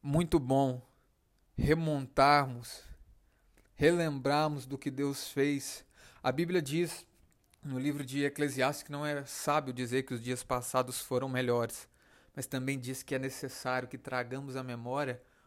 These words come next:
o que nos dá esperança. Então, se Deus continua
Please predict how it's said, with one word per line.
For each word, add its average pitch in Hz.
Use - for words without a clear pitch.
o 131
que -
nos 127
dá 117
esperança. 120
Então, 143
se -
Deus 143
continua 135